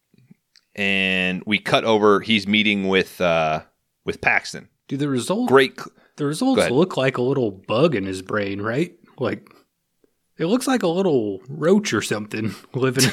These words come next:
Speaker 2: his brain.
Speaker 1: I was just, I was tuning into, like, Dan's gonna love this classic nineties computer, man. It was, like, making that hard drive grind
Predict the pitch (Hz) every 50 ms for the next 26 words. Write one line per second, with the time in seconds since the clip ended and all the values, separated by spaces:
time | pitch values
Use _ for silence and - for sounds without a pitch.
0 | - - - 117 - - - 139 135 131 - 113 95 104 - _ _ _ _ _
1 | _ _ _ _ _ _ _ _ _ _ _ _ _ - - - - - - _
2 | - - 107 139 196 214 180 127 - 113 117 110 - - - 110 117 143 143 120
3 | - - _ - - 131 127 117 110 107 104 101 98 87 82 76 - _ _ _
4 | - - 90 92 95 101 98 - 92 78 73 71 73 76 80 82 78 - - 73
5 | 69 - - - 87 80 78 - - 85 - 85 80 78 78 76 76 - - 82
6 | - - 85 80 71 73 71 73 71 73 78 - 87 85 80 82 78 - 82 85
7 | 87 87 - 101 87 85 80 - - - 87 85 87 82 - - 85 87 85 -
8 | - - 85 82 85 85 85 87 90 90 - -